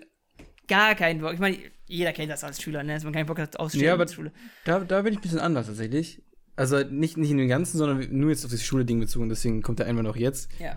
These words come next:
Speaker 2: Ähm, ich hab mich tatsächlich, also es war nicht so schlimm für mich. Also ich hab obvi-, obviously, weil ich immer, ich, ich war auch übel oft zu spät, so ich war dann auch schon einer, der dann noch im Bett
Speaker 1: <laughs>
Speaker 2: rumgehangen ist und so. Aber vom Prinzip her hab ich mich schon immer auf Schule gefreut,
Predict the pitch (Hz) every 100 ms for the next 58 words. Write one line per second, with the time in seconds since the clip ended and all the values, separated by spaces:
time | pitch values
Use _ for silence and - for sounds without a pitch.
0 | - - - 120 113 117 110 110 - -
1 | - - - - - - - 120 165 180
2 | 180 143 160 - 143 - - - - -
3 | - - - - - - - - _ -
4 | - 135 131 175 180 185 - 196 - 135
5 | 123 127 175 - - - - - - -
6 | - 131 135 165 165 151 160 - 139 131
7 | 135 127 123 - 131 - - - 120 -
8 | 123 - 107 - - - - 120 110 107
9 | - 127 113 113 113 104 117 120 113 110
10 | 127 113 113 113 110 110 110 110 110 123
11 | 117 127 123 120 117 127 139 131 165 -
12 | - - - - 143 127 131 - 180 196
13 | 180 160 139 180 160 143 - 147 131 -
14 | 143 156 -